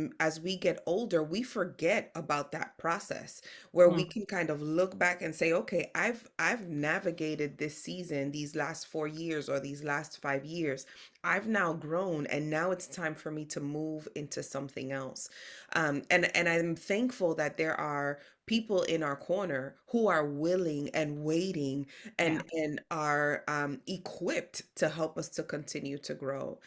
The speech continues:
Speaker 2: Yeah.
Speaker 1: And that leads me to my next question. You know, what does it look like for you to have had the success that you have had with a sponsor or having a mentor kind of guide you through that?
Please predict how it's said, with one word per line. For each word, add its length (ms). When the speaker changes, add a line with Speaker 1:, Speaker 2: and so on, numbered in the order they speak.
Speaker 2:
Yeah. 140
Speaker 1:
And 160
that 160
leads 220
me 120
to 140
my 140
next 340
question. 500
You 120
know, 240
what 380
does 180
it 160
look 320
like 260
for 180
you 580
to 580
have 460
had 460
the 60
success 500
that 180
you 160
have 220
had 440
with 400
a 60
sponsor 920
or 200
having 480
a 60
mentor 720
kind 260
of 200
guide 400
you 180
through 340
that? 280